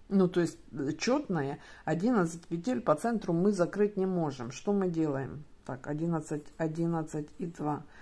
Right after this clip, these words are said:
Мы округляем, но только здесь в минус. Почему? Объясню. Потому что планка всё равно как бы уходит на кромочные петли, и она в любом случае будет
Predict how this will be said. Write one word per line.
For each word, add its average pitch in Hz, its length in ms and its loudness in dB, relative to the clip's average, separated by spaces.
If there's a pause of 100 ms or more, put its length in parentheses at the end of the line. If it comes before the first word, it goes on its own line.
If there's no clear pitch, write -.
(120)
Мы 220 300 6
округляем, 165 720 2
но 156 80 0
только 170 420 0
здесь 175 420 2
в 165 220 -2
минус. 160 480 2 (180)
Почему? 190 640 -2
Объясню. 156 560 -4 (320)
Потому 170 300 4
что 175 160 2
планка 180 680 0
всё - 220 -6
равно 165 360 4
как 151 220 -4
бы 151 140 -2
уходит 151 400 -2
на 151 140 -2
кромочные 147 640 -2
петли, 220 400 -4
и 151 200 -6
она 165 280 2
в 170 120 0
любом 156 320 -4
случае 214 480 -4
будет 170 520 -4